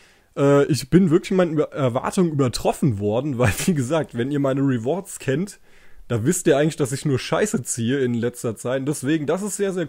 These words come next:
cool. Das freut mich richtig. War jetzt zwar nicht so der Überspieler dabei, aber hier Walkout mit Courtois finde ich schon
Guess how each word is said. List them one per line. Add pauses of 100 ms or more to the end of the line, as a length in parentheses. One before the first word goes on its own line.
cool.
Das
freut
mich
richtig.
War
jetzt
zwar
nicht
so
der
Überspieler
dabei,
aber
hier
Walkout
mit
Courtois
finde
ich
schon